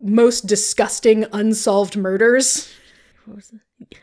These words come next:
Speaker 2: America's Most Disgusting <laughs> Unsolved Crimes. Yeah,
Speaker 1: Yeah,
Speaker 2: good.
Speaker 1: awesome.
Speaker 2: With Peter Graves.
Speaker 1: With
Speaker 2: Peter
Speaker 1: Peter, with the
Speaker 2: Graves.
Speaker 1: actual Peter Graves,
Speaker 2: Yeah.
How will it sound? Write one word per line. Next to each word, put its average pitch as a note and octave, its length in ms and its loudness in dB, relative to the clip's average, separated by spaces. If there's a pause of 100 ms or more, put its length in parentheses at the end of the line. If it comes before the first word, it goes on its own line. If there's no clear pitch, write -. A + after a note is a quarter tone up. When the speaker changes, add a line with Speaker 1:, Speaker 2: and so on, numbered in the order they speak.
Speaker 2:
America's G#3 400 -2
Most G3+ 220 -2
Disgusting G3 500 -6
<laughs> - 20 2
Unsolved G#3+ 420 0
Crimes. G3 520 -2
Yeah, G#3+ 180 0
Speaker 1:
Yeah, A3 560 2
Speaker 2:
good. G#3 80 -8
Speaker 1:
awesome. G3+ 440 -2 (1300)
Speaker 2:
With A3 180 -2
Peter C#4+ 240 2
Graves. F#3+ 680 -2
Speaker 1:
With C#4+ 120 0
Speaker 2:
Peter B3 100 2
Speaker 1:
Peter, F#4+ 100 4
with - 60 -6
the G3+ 60 2
Speaker 2:
Graves. F#3+ 160 0
Speaker 1:
actual C#4 300 -4
Peter C#4+ 200 -6
Graves, B3+ 360 -6
Speaker 2:
Yeah. F#3 160 0